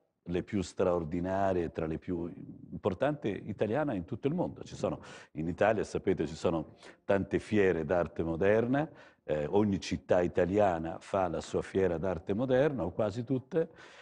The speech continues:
ma la Biennale di Venezia è l'evento più atteso e lui ci sarà.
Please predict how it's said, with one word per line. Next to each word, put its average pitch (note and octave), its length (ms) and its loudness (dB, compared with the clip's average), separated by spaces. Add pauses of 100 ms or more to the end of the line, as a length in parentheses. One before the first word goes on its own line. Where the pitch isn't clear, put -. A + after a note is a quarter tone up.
(160)
ma G#2+ 260 2
la F#2 120 2
Biennale F#2+ 360 2
di G2+ 80 0
Venezia F#2 640 0
è - 120 -2
l'evento E2+ 520 0
più F#2+ 160 0
atteso - 560 -6 (460)
e F2 640 4
lui F2+ 640 -2 (140)
ci - 140 -8
sarà. - 340 -2